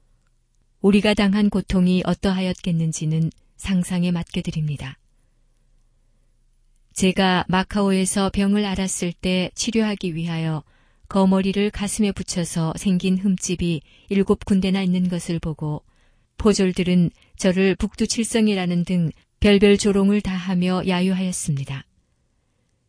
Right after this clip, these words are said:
임금님은 우리가 체포된 사실과 또 제가 중국인이라는 말을 듣고 포졸을 보내어 서울로 압송하게 하였습니다. 우리는 길을 가는 동안에도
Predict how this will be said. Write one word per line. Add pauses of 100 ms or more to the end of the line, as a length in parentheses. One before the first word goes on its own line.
(640)
임금님은
우리가
체포된
사실과 (520)
또 (200)
제가
중국인이라는
말을
듣고 (240)
포졸을
보내어
서울로
압송하게
하였습니다. (2000)
우리는
길을
가는
동안에도